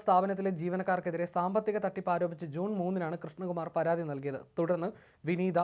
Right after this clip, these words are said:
ദിവ്യ, രാധാകുമാരി, വിനീതയുടെ ഭർത്താവ് ആദർശ് എന്നിവർക്കെതിരെ പോലീസ് കേസ് രജിസ്റ്റർ ചെയ്തു. ഉപഭോക്താക്കൾക്ക് സ്ഥാപനത്തിലെ ക്യു ആർ കോഡിന് പകരം സ്വന്തം അക്കൗണ്ടിലെ ക്യു ആർ കോഡ് നൽകി അറുപത്തിയൊൻപത് ലക്ഷം രൂപ തട്ടിയെടുത്തു എന്നാണ് കേസ്.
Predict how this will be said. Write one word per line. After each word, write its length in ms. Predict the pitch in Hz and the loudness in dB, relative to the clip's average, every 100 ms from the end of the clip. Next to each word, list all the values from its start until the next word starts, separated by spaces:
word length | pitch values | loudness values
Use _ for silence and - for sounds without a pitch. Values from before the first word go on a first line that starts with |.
| - 120 | 0 -6
ദിവ്യ, 320 | 165 175 180 180 165 | -2 0 0 0 4
രാധാകുമാരി, 580 | 170 190 196 180 170 185 160 | 6 6 4 2 0 -2 -2
വിനീതയുടെ 400 | 170 175 180 180 151 | -2 2 2 2 -2
ഭർത്താവ് 340 | 156 170 170 - | -2 0 0 0
ആദർശ് 400 | 156 165 147 - 170 | -2 -2 -4 -4 -4
എന്നിവർക്കെതിരെ 540 | 180 185 180 165 147 - - - | 0 0 -2 -2 -6 -8 -18 8
പോലീസ് 280 | 233 233 220 185 | 10 10 6 2
കേസ് 200 | 185 190 | 2 2
രജിസ്റ്റർ 300 | 160 156 170 127 | -2 -2 -6 -6
ചെയ്തു. 160 | 127 151 - - - - | -8 -8 -12 -20 -6 4
ഉപഭോക്താക്കൾക്ക് 680 | 226 302 302 277 262 240 240 | 8 8 8 6 6 2 2
സ്ഥാപനത്തിലെ 480 | 214 196 214 208 208 208 | 6 6 6 0 0 2
ക്യു 120 | 185 208 | 4 6
ആർ 60 | |
കോഡിന് 320 | 220 208 196 185 | 6 4 4 0
പകരം 220 | 175 180 175 | 0 -2 -4
സ്വന്തം 280 | 175 196 202 | -2 0 0
അക്കൗണ്ടിലെ 340 | 190 180 180 180 | 2 0 0 -2
ക്യു 100 | 175 175 | 2 2
ആർ 60 | 190 | 2
കോഡ് 180 | 180 175 175 | 2 2 0
നൽകി 220 | 143 175 - | -2 -4 0
അറുപത്തിയൊൻപത് 560 | 170 202 226 220 196 190 | 2 2 2 -2 0 -2
ലക്ഷം 200 | 180 190 | -4 -4
രൂപ 100 | 175 170 | -4 -4
തട്ടിയെടുത്തു 420 | 170 - 185 175 175 | -6 0 -2 0 -2
എന്നാണ് 200 | 151 135 | -2 -4
കേസ്. 160 | 147 | -6